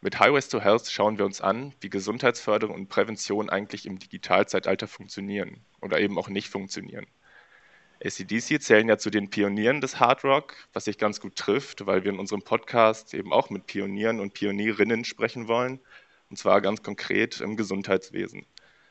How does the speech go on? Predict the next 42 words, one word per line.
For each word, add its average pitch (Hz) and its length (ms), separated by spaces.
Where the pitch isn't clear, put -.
Zum 104 180
Begriff 98 380
und 117 100
zum 101 300
Hintergrund 107 640
von 104 180
Highways 107 340
to 107 140
Health 107 380
haben 101 200
wir 101 280
bereits 98 400
in 104 80
Folge 101 340
eins 101 260
mit 107 120
Thomas 101 240
Altgeld 120 420
gesprochen, 131 540
die 101 100
können 104 240
wir 95 80
euch 101 120
hier 98 160
auch - 60
nochmal 104 280
in 104 80
der 104 80
Beschreibung 101 520
verlinken. 98 540
Mein 107 160
Name 127 180
ist 113 140
Lennart 107 260
Semmler, 165 520
heute 110 200
dabei 110 400
ist - 340
mein 107 240
Kollege 104 380
Dirk 101 280
Gansefort 135 800